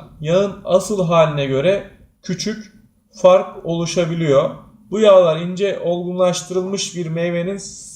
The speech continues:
salgıladığı canlı, taze enerji veren kokularını muhafaza ederler. Ancak kısa raf ömrüne sahiptirler,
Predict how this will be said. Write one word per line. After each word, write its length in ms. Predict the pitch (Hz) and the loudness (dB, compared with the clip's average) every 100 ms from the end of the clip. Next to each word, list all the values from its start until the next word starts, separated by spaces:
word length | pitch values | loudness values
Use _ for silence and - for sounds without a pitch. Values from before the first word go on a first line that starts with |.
| - | -8
salgıladığı 840 | - 214 175 175 175 151 175 190 147 | 0 2 2 2 0 0 0 0 -2
canlı, 500 | 143 165 170 175 196 - - - - - | 0 2 2 0 0 -8 -20 -20 -20 -4
taze 360 | 165 165 180 190 | 4 4 4 2
enerji 460 | 180 185 185 190 | 2 4 4 2
veren 340 | 175 156 139 131 | -2 0 -2 -2
kokularını 840 | 170 - 185 180 170 175 214 - 165 | -6 -4 2 2 2 0 -2 -4 -2
muhafaza 540 | 170 175 175 180 175 | 0 0 4 4 4
ederler. 380 | 160 147 143 180 | 2 4 4 2
Ancak 540 | 180 180 160 127 - | -2 0 0 -2 -10
kısa 280 | - - 185 | -14 4 6
raf 220 | 185 180 | 6 4
ömrüne 520 | 147 170 165 156 165 | -2 -4 -2 -4 -4
sahiptirler, 760 | 151 156 156 156 - 165 190 | -4 2 2 2 -6 2 4